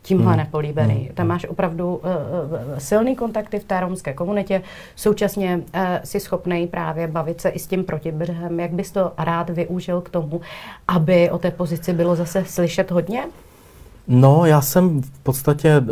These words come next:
Speaker 2: eh, zrovna dneska jsem psal e-mail mým kolegům z různých organizací, kdy jsem se vlastně, eh, oficiálně představoval. A, eh, vlastně,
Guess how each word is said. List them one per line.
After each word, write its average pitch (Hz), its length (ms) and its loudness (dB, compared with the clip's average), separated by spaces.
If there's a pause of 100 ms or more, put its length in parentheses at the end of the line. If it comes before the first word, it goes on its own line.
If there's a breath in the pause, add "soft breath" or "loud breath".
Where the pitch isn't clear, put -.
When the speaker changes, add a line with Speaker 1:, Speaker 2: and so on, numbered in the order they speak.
Speaker 2:
eh, 113 40 2
zrovna 123 260 2
dneska 113 320 2
jsem 120 220 0
psal 123 280 4
e-mail 117 340 4
mým 113 260 4
kolegům 113 520 6
z 110 40 4
různých 110 400 0
organizací, 107 760 2 (360 loud breath)
kdy 107 100 0
jsem 110 200 4
se 110 140 4
vlastně, 113 440 4 (140)
eh, - 20 0 (280)
oficiálně 110 600 2
představoval. 95 800 0 (580 loud breath)
A, 107 340 8
eh, 104 400 4 (100)
vlastně, 113 560 4